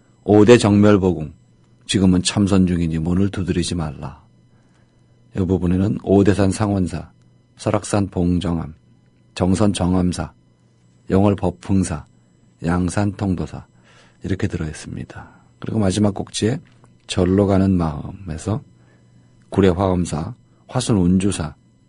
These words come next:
고창 선운사, 영주 부석사 이렇게 들어있습니다. 제가 절 얘기만 계속하니까, 어, 좀 종교적인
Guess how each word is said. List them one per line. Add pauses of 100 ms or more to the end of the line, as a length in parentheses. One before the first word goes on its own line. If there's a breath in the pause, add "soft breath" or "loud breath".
(160)
고창
선운사, (640 soft breath)
영주
부석사 (120)
이렇게
들어있습니다. (460 loud breath)
제가
절
얘기만
계속하니까, (520 loud breath)
어,
좀
종교적인